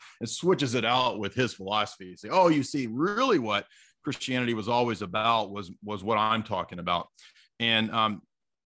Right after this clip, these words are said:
the, the root of this, there's a good book called, uh, uh, God, History, Dialectic, which goes into this with Hegel. And it shows how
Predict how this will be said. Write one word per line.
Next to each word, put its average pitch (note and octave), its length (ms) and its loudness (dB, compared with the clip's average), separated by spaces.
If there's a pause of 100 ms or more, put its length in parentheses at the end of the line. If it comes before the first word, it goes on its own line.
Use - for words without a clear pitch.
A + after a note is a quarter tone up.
(280)
the, A2+ 260 -6
the A2 440 -2
root D3+ 300 6
of A2+ 160 2
this, G2+ 260 -4
there's G2 160 -4
a G#2+ 60 -4
good G2+ 240 -2
book G#2+ 240 -4
called, G2+ 240 -6
uh, G2 340 -6 (220)
uh, G2+ 160 -6
God, A2 240 2
History, G#2+ 240 -4
Dialectic, F#2+ 720 -6
which F#2 180 -12
goes G2 220 -8
into F#2+ 240 -8
this F#2 260 -10
with F2+ 120 -16
Hegel. G2+ 460 -8
And F#2+ 100 -10
it - 80 -14
shows B2 320 -4
how G#2+ 260 2